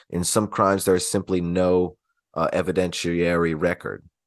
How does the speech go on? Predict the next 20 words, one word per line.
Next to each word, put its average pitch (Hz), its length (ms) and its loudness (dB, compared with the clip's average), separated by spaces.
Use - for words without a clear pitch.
Uh, 85 240 0
in 123 140 2
the 117 80 2
penitentiary, 95 760 0
he 85 120 -4
says, 80 420 -2
he 95 120 -4
killed 107 320 2
a 92 40 -2
prisoner 92 720 0
nicknamed 92 720 0
something 92 460 -2
I 87 140 2
am 87 140 2
not 90 200 0
going 92 200 2
to 85 60 -8
try 87 520 -2
and 82 360 -4
say, 82 420 0